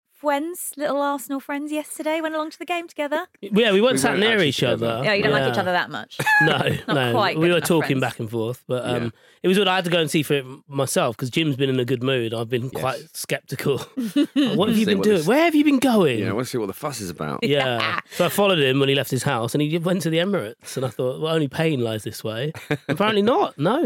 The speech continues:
Speaker 1: Mm.
Speaker 3: Yes.
Speaker 1: I, I drove past there this morning to come to work 'cause it's not far
Speaker 3: Is it
Speaker 1: from
Speaker 3: still
Speaker 1: where we do
Speaker 3: buzzing?
Speaker 1: Ramble, is it?
Speaker 3: No, it's not
Speaker 1: No,
Speaker 3: at
Speaker 1: there was
Speaker 3: all.
Speaker 1: no one there.
Speaker 3: No.
Speaker 1: No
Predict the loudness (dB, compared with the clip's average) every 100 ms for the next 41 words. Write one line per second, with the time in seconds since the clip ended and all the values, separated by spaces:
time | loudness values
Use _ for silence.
0 | -2 -4 -4 -2 -2 -4 -2 -2 -4 -4
1 | -6 -2 -4 -4 -6 -4 -4 -4 -6 -6
2 | -4 -6 -8 -6 -4 -4 -4 -4 -4 -14
3 | -12 -4 -2 0 0 2 2 2 2 2
4 | 0 0 -2 -4 0 2 2 0 -4 -6
5 | -2 0 0 2 2 2 2 0 -4 -4
6 | -8 _ _ -10 -8 -8